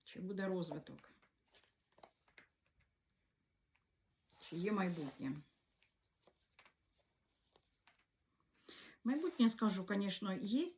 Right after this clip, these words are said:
буде він прориватися мілкими шагами, конечно, буде. Но ще пройдете ви якісь пит-, іспитання, чи він буде мовчати, чи він буде маніпулювати, може. Ілі він буде там ругатися, ілі він буде,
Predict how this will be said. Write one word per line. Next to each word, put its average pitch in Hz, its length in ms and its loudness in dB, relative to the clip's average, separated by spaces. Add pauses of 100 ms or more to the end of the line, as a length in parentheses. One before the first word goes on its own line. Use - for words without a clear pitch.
(100)
буде 180 400 2
він 156 180 -2
прориватися 196 680 2
мілкими 180 580 4
шагами, 233 520 4
конечно, 185 540 -2
буде. 214 360 -2 (500)
Но 190 120 4
ще 302 220 4
пройдете 220 460 6
ви 170 120 6
якісь 170 400 2
пит-, 185 200 -4
іспитання, 180 840 2 (420)
чи - 200 -2
він 214 200 6
буде 202 260 4
мовчати, 185 580 2
чи - 180 -8
він 190 180 -2
буде 190 160 -2
маніпулювати, 185 920 -2
може. - 260 -10 (480)
Ілі 190 180 2
він 226 180 8
буде 214 260 2
там 208 220 0
ругатися, 180 640 2 (100)
ілі 180 180 2
він 214 220 4
буде, 208 300 -2